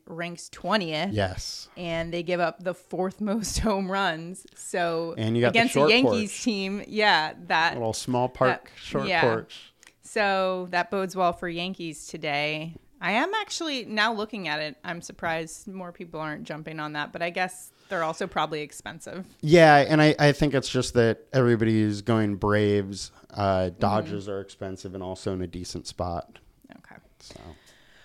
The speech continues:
Speaker 1: Orioles, another low-owned stack here, going up against Mariners righty Chris Flexen, who has a four four seven E R A, two seventy-four opponent
Speaker 2: Mm-hmm.
Speaker 1: average, although two ninety-four in May,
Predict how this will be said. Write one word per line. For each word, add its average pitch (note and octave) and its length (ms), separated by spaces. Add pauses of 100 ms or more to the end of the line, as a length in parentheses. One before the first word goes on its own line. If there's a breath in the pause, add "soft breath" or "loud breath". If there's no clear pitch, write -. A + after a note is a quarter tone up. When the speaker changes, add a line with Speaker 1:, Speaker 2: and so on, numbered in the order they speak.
(240 soft breath)
Speaker 1:
Orioles, C#4+ 600
another A#3 640
low-owned G#3+ 520
stack G3+ 440
here, A3 340
going G#3+ 260
up F#3+ 140
against F#3 340
Mariners G3 480
righty F3+ 280
Chris - 320
Flexen, G3 580
who D#4+ 220
has G3+ 240
a G3+ 60
four C4+ 220
four C#4 200
seven A#3+ 320
E A#3 100
R A3 140
A, A3 120
two D4+ 360
seventy-four G3+ 640
opponent G3 380
Speaker 2:
Mm-hmm. E3+ 80
Speaker 1:
average, E3+ 880
although F3 340
two C#4+ 260
ninety-four B3+ 640
in G#3 340
May, A3 440